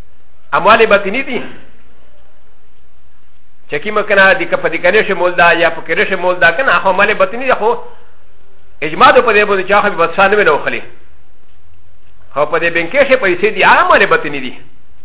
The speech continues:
په دې بینکې، بینکې شی حال کې غاټه غاټه پیسې دي کنه، په کروڑه پیسې دي.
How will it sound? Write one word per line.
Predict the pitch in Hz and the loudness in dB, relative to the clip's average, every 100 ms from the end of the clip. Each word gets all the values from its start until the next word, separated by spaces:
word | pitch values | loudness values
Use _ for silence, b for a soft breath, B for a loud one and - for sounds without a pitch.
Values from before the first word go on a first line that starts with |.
| - - - - - - - | -8 -8 -8 -8 -10 -10 -6
په | |
دې | 143 170 | -4 0
بینکې، | 170 170 | 0 0
بینکې | 190 175 247 220 | -2 0 0 0
شی | |
حال | 202 202 - | 2 2 2
کې | 185 165 | 0 2
غاټه | 202 196 | 2 2
غاټه | 170 | -2
پیسې | 151 156 156 180 | -4 -4 -6 -6
دي | 165 | -6
کنه، | 190 | -4
په | 160 131 | -4 -4
کروڑه | 135 160 170 | 0 2 2
پیسې | 160 135 156 | -2 -6 -8
دي. | 156 120 | -8 -10